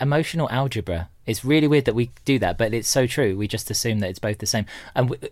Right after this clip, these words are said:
if you start to make excuses for bad reviews, then you're like, "Well, okay, well, why wouldn't those excuses re-, apply to the good ones? Oh no, oh, everything's a lie." So I just only feel this very small,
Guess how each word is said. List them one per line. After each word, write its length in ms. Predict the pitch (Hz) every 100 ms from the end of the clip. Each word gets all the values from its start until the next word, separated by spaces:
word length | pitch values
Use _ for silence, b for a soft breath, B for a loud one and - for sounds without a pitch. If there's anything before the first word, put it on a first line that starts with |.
| -
if 120 | 123
you 120 | 151 127
start 240 | - 131
to 80 | 143
make 160 | 135 139
excuses 460 | - - 123 117 -
for 80 |
bad 220 | 117 127 104
reviews, 340 | 87 90 101
then 120 | 110
you're 80 | 110
like, 120 | 107
"Well, 140 | - 135
okay, 200 | 131 139
well, 180 | 131 127 - -
why 220 | 131 135 139
wouldn't 200 | 139 135
those 220 | 139 - - - -
excuses 500 | 117 - 127 135 123
re-, 120 | 131
apply 220 | 131 135
to 100 | -
the 60 | 135
good 100 | 147
ones? 240 | 143 123 120
Oh 180 | 151
no, 320 | 160 175 165 139
oh, 160 | 160
everything's 580 | 180 196 143 160 165 160
a 60 | 175
lie." 400 | 190 202 175 131
So 220 | - 123
I 40 |
just 240 | 127 143 -
only 260 | 147 147 135
feel 240 | 131 117
this 160 | 107 -
very 260 | 123 123
small, 560 | 123 - 120 113 107